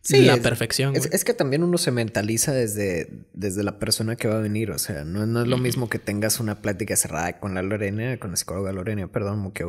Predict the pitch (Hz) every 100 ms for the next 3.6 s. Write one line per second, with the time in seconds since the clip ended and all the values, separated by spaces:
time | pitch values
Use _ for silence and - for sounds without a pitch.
0 | 82 - 87 90 90 107 - - _ -
1 | 98 101 98 90 - 92 95 85 80 76
2 | - - - 85 - 78 - 101 90 92
3 | 87 85 - 73 71